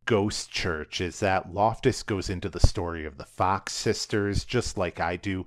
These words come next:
and really our stories mirror each other very well. So I felt like I did a good job sharing the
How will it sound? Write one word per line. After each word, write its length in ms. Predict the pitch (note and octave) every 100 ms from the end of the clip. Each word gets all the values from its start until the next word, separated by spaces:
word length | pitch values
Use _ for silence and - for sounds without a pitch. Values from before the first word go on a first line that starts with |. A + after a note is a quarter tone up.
| B2
and 420 | A#2 G#2 G2+ F#2+ -
really 520 | - G#2+ B2+ C3+ C#3 -
our 180 | G#2
stories 680 | G2+ - A2+ F#2+ F#2 F2 D#2+
mirror 520 | G2 F#2 G2 G2+ G2 G2+
each 260 | G2 -
other 400 | G#2 G2 F#2+ F2+ G2
very 400 | F2 G2 F2+ E2+
well. 320 | E2 D#2+ -
So 180 | - G#2
I 80 |
felt 240 | G2 C3 A2
like 160 | G2+
I 280 | F#2+ F2 G2+
did 200 | G#2+ A#2+
a 40 | A#2
good 300 | A2+ A#2 G2+
job 500 | - A2+ A2+ A#2 A#2 - _
sharing 580 | - - A2 G#2 A2 G#2+
the 320 | - F2+ E2+